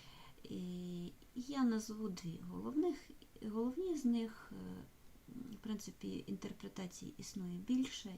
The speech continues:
і таких культурних, е, причин можна знайти більше, але я вважаю, що основоположними є дві.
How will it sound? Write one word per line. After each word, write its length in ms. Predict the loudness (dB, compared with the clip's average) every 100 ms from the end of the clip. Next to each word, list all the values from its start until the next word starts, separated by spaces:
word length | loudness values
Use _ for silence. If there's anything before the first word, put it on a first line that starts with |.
| -10 -12
і 280 | -10 -8 -8 -8 -10 -16 -18 -20 -18 -18 -18 -18 -18 -20 -18 -18 -18 -18 -18 -10
таких 300 | -4 -2 -2
культурних, 580 | -4 -2 0 0 -2 -8 -14 -14 -12 -12 -12 -12 -14 -16 -12 -6
е, 760 | -2 2 2 2 2 0 0 -2 -8 -16 -16 -18 -6
причин 520 | 2 4 6 4 4
можна 320 | 2 -2 -6
знайти 360 | -4 -6 -6 -8
більше, 500 | -6 -6 -4 -4 -2 -2
але 440 | -4 -4 -2 0 0
я 300 | -2 -6 -8
вважаю, 400 | -8 -6 -6 -6
що 240 | -6 -8 -10 -8
основоположними 1040 | -8 -6 -8 -8 -6 -2 0 4 4 4
є 180 | 0 -2
дві. 480 | -2 -4 -2 -2 -4